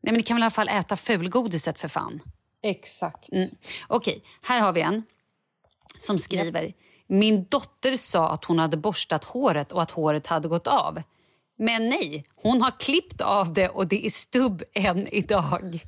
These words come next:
Speaker 2: <laughs> Så jävla dålig lögn.
Speaker 1: Det kommer jag ihåg, det gjorde ju jag. Jag och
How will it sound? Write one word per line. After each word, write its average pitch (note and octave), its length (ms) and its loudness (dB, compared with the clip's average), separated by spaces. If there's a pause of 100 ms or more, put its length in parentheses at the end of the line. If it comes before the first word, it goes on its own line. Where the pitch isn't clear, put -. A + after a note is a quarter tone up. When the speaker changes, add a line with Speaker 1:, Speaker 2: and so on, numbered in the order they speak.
(600)
Speaker 2:
<laughs> - 720 -10
Så A3+ 60 -4
jävla F3 460 2
dålig D3+ 340 0
lögn. D3+ 380 -2 (800)
Speaker 1:
Det A#3 120 2
kommer B3+ 200 0
jag B3+ 80 6
ihåg, F#3+ 180 0
det A3 60 2
gjorde A#3 160 4
ju A3 100 4
jag. F3+ 400 4
Jag F#3+ 400 2
och F3+ 340 4